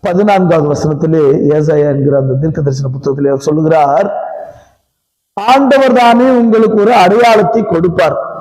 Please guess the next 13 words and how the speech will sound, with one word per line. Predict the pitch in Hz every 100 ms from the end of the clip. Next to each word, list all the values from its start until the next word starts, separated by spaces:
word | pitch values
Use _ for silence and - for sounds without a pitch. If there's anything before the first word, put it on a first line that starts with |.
| - - - _ _ _ _ _ -
இதோ, | 170 196 226 185 196 233 - - - - - - - -
ஒரு | 233 233
கன்னிகை | 240 214 277 311 277 269 202
கர்ப்பவதியாகி | 202 196 233 220 202 196 175 165 185 208 156 139 165
ஒரு | 170 156
குமாரனை | 180 190 214 190 170 185 170
பெறுவாள். | 156 160 147 117 - - - - _ _ _ _ _ _ _ -
அவருக்கு | 196 247 233 233 208 185 165 -
இம்மானுவேல் | 170 185 170 180 220 196 175 160 - 160
என்று | 160 156 156 156 156
பெயரிடுவான்" | 156 147 143 139 135 131 117 131 147
என்று | 147 156 -
சொல்லப்பட்டிருக்கிறது. | 135 135 131 131 123 127 120